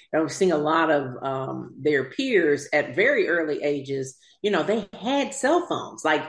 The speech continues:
I'm talking, you know, six-year-olds, seven-year-olds running around with a cell phone, and without par-, parental consent, you know, uh, well, parents being around, they,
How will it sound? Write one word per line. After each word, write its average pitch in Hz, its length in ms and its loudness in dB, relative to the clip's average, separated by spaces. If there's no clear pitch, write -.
I'm - 180 2
talking, 156 600 0
you 202 100 8
know, 151 220 2
six-year-olds, 175 760 0
seven-year-olds 202 760 0
running 214 280 0
around 190 340 2
with 143 120 -2
a 143 60 -4
cell 294 380 -4
phone, 139 400 -4
and 170 260 0
without 247 480 4
par-, 339 400 4
parental 302 560 2
consent, 214 440 -6
you 214 220 -4
know, 214 180 -6
uh, 175 220 2
well, 175 240 0
parents 220 480 -2
being 202 180 -2
around, 202 380 -2
they, 196 260 0